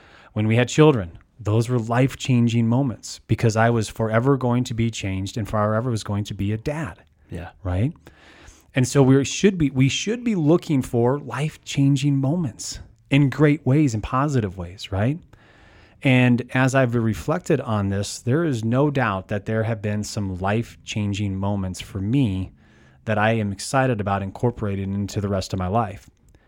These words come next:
Speaker 1: because I realize who I've become.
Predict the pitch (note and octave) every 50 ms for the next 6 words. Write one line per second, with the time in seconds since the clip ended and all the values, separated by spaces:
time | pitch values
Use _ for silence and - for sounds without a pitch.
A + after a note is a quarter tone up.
0 | _ - - A#2+ - C3 A2+ A#2 A2+ A2+ G2+ G#2+ A2 C#3 D#3 D#3+ D#3 C3 A2 G#2+
1 | G#2 G#2 G2+ G2 - - - - _ _ _ _ _ _ _ _ _ _ - -
2 | C3+ B2+ B2 A2 G#2 G2 F#2 G2 - - - - F#2+ E2 E2+